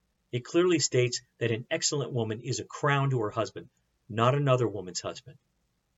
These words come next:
It's his wife. His eyes are for her only.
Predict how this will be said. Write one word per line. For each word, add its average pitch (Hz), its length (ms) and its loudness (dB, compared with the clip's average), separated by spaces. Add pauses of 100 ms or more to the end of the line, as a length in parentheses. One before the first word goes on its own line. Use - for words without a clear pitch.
It's 135 200 2
his 110 200 2
wife. 113 440 -6 (640)
His 131 200 4
eyes 127 240 6
are 113 80 -2
for 107 140 -2
her 151 280 4
only. 123 440 -2